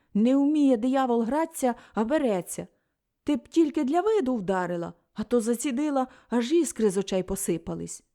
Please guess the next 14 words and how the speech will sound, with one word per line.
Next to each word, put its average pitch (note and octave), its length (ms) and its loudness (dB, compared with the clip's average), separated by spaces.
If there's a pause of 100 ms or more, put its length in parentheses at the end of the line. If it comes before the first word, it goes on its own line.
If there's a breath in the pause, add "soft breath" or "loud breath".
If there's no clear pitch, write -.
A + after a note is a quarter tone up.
Дурна!" G#3 760 0 (560)
"Дарма, A3+ 540 4
Кузьмо, G3 460 0
дарма!" C4+ 600 0 (280)
вговорювали F3+ 640 0
усі F3 360 -4
разом A#3+ 400 0
злодія. E3+ 560 -2 (360)
"Воно D#4+ 260 -2
переболить D#4 640 0
і C#4+ 60 2
сліду C4+ 420 0
не F#3 120 0
буде. E3+ 360 -2